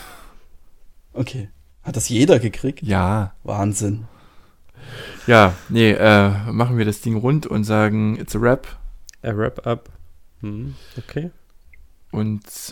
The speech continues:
Speaker 2: sprechen uns nächste Woche, oder?
Speaker 3: Äh, ja,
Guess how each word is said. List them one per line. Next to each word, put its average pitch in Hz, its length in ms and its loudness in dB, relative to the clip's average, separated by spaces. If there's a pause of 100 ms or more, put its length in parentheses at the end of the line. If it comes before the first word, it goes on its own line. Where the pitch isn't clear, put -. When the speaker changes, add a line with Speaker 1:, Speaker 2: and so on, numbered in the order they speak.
Speaker 2:
sprechen 120 380 -4
uns 110 180 -6
nächste 117 320 -2
Woche, 101 200 -2
oder? 160 380 0 (1500)
Speaker 3:
Äh, 92 240 0
ja, 98 60 -14